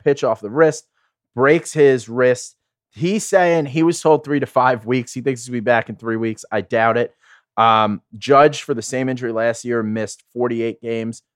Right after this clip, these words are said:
There were fifty-three games left at the time that he got injured. So we'll see. He's older. He's got an older body. Luckily, he is only D H ing. So it's not,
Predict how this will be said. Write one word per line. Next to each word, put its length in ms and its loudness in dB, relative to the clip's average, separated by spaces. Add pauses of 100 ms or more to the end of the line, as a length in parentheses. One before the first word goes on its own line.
(120)
There 100 -4
were 80 -6
fifty-three 600 -8
games 380 -6
left 260 -4
at 100 -20
the 60 -20
time 380 -6
that 200 -8 (340)
he 120 -6
got 280 2
injured. 480 0 (240)
So 600 4 (180)
we'll 180 4
see. 320 0
He's 220 -4
older. 360 6
He's 120 -2
got 140 0
an 60 -8
older 260 0
body. 480 4 (220)
Luckily, 400 4
he 180 0
is 200 6
only 340 -2
D 260 -4
H 220 -2
ing. 280 -4
So 440 4
it's 220 -4
not, 440 2